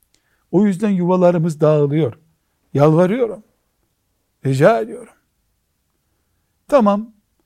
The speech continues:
Yani bir eziyet çekiyorsun. Bir gün bu hatıramı paylaşacağım. Nadirattan görülür bir şeydir. Çok sevdiğim bir arkadaşım dedi ki,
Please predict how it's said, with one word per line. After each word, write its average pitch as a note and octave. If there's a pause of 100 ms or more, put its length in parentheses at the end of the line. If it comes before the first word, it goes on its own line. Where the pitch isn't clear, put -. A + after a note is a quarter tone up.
(720)
Yani G#3+ (1120)
bir D4
eziyet F#3
çekiyorsun. A#3+ (520)
Bir C#4
gün G#3 (420)
bu G#3
hatıramı F3
paylaşacağım. D#3
Nadirattan E3
görülür B2+
bir G#2+
şeydir. C#3+ (1120)
Çok C4+
sevdiğim F3+
bir G3
arkadaşım E3 (1040)
dedi F#3+
ki, D3+